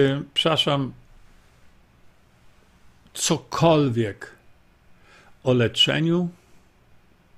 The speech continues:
tej choroby? Widzieliście coś? Bo ja nie widziałem. Nigdzie jeszcze. A więc proszę popatrzcie. Mamy tutaj, o, jeszcze tutaj pokażę. Grypa atakuje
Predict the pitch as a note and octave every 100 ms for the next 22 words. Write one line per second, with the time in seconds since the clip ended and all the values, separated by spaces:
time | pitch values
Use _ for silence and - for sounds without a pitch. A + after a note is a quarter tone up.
0 | - - _ _ - _ _ _ - D#3
1 | D3 E3 F3+ F3 G3 F#3+ - _ _ _
2 | - _ _ _ - _ _ _ - -
3 | B2 D3+ D#3+ - - G3+ F3 - - -
4 | - - - - - B2+ D3+ D#3 C#3+ C3
5 | A2+ A2 G#2+ A2 _ _ - - _ _
6 | - - - - C#3 D3 C#3 G#2+ A#2 G#2
7 | G#2 - - A2 - - - - - _
8 | - - - - - D3 D3+ - F3 F3
9 | F#3+ F#3 - G3 - - - A2 - -
10 | - - - - - - - - B2 B2
11 | C#3 D#3+ E3 C3+ B2 D3 D3+ D#3 A#2+ -
12 | _ _ - _ _ - - _ C#3+ C#3
13 | C3 - B2+ B2 B2 - - - - B2+
14 | C3 A#2+ C3 F3+ B3 A3+ F#3+ D#3 D3+ D#3
15 | D3+ F3 C#3+ G#2